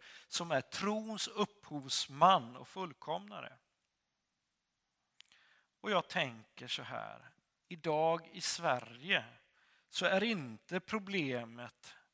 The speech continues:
tydliga i-, ideologier som ses som sin motpart, Jesus Kristus. Det är inte det st-, stora problemet.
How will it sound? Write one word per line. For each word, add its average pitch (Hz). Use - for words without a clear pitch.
tydliga 131
i-, 147
ideologier 151
som 160
ses 135
som 131
sin 143
motpart, 131
Jesus 123
Kristus. -
Det 214
är 175
inte 123
det -
st-, -
stora 113
problemet. -